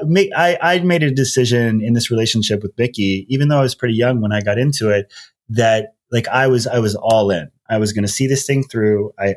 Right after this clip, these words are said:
I saw a future where she could be my life partner. Not that it was absent of challenges early on, 'cause they, they certainly were there,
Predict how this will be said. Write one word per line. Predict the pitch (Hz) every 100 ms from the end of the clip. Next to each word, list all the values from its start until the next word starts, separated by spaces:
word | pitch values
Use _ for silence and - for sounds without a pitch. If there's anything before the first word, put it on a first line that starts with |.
| 98
I |
saw | 98 - 120 120
a | 113
future | - 110 117 104
where | 101
she | - 107
could | - 101 95
be | 101 92 92 92 -
my | 104
life | 101 98
partner. | - 123 156 151
Not | 104
that | 107
it |
was | 98
absent | 101 104 - 98
of |
challenges | - 104 107 117 123
early | 123 127
on, | 139 151
'cause | 117
they, | 101
they | 90 98 92
certainly | - 110 98 104
were | 98
there, | 95 107 139